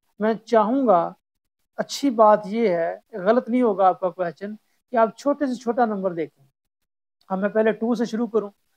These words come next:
तो ट्वेल्व जो है वो भी डिवाइड हो रहा है और एटीन भी डिवाइड हो रहा है, तो मैं टू से स्टार्ट कर लेता हूँ फिर।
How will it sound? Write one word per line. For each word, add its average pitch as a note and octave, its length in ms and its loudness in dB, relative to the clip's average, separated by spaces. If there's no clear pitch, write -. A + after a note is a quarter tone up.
तो G3+ 60 0
ट्वेल्व G#3 420 2
जो G3+ 180 -2
है G#3 100 4
वो G3+ 180 0
भी G#3+ 100 -6
डिवाइड F#3+ 320 -2
हो F#3 100 -6
रहा F#3 140 -2
है F#3 60 0
और F#3 120 -4
एटीन F3 300 -16
भी F3 100 -10
डिवाइड D#3 280 -10
हो D#3 80 -12
रहा D#3+ 100 -8
है, E3+ 60 -6
तो F#3+ 120 -16
मैं G3 120 -10
टू G#3 220 -8
से G3 140 -10
स्टार्ट G3+ 320 -2
कर A3 100 -4
लेता G#3+ 280 -8
हूँ G3+ 120 -18
फिर। F#3+ 140 -20